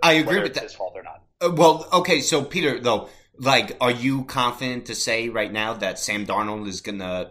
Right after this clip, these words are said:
Speaker 1: be a breakout star with the Carolina Panthers?
Speaker 2: I mean, I think he'll be slightly better, but I think that has more to do with it being year four at this point than it does it being on the Panthers. I mean, the Jets also, that we're getting off topic, but the Jets trot out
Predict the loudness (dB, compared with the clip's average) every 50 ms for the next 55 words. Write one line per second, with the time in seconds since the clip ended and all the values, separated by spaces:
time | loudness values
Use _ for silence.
0 | -12 _ -10 -8 -6 -6 -6 -6 -6 -8 -8 -8 -10 -8 -6 -6 -8 -8 -6 -8
1 | -8 -8 -8 -6 -4 -2 -2 -2 -4 -6 -8 -10 -12 -14 -14 -10 -8 -6 -6 -6
2 | -6 -6 -8 -10 -10 -10 -10 -10 -8 -10 -10 -10 -10 -14 -16 _ _ _ _ _
3 | _ _ _ _ _ _ _ _ _ _ _ _ _ _ _ _ _ _ _ _
4 | _ _ _ _ _ _ _ _ _ -16 -16 -16 -16 -18 -20 _ _ _ _ _
5 | _ _ _ _ _ -12 -10 -10 -8 -10 -10 -10 -10 -10 -12 -12 -12 -8 -6 -4
6 | -4 -4 -4 -6 -8 -10 -12 -14 -10 -6 -6 -6 -6 -8 -10 -10 -10 -10 -10 -10
7 | -14 -10 -8 -6 -6 -8 -8 -10 -10 -10 -10 -12 -14 -14 -14 -14 -16 -18 -20 _
8 | _ -6 -6 -6 -4 -6 -8 -8 -10 -14 -18 -20 -20 _ -16 -12 -10 -10 -10 -10
9 | -10 -8 -6 -6 -6 -6 -8 -8 -10 -12 -12 -12 -12 -10 -12 -12 -12 -16 -18 -14
10 | -10 -8 -8 -8 -8 -10 -10 -12 -14 _ _ _ -10 -10 -10 -8 -8 -8 -8 -8
11 | -10 -12 -8 -6 -6 -6 -8 -8 -6 -6 -6 -4 -6 -8 -6 -6 -6 -6 -4 -6
12 | -6 -6 -8 -10 -12 -12 -14 -18 _ _ _ _ _ _ _ _ _ _ _ _
13 | _ _ -8 -8 -8 -8 -8 -8 -8 -8 -8 -10 -16 -16 -14 -12 -12 -12 -12 -16
14 | -20 _ _ _ _ -20 -14 -14 -14 -14 -14 -16 -14 -8 -4 -4 -4 -4 -6 -8
15 | -12 -16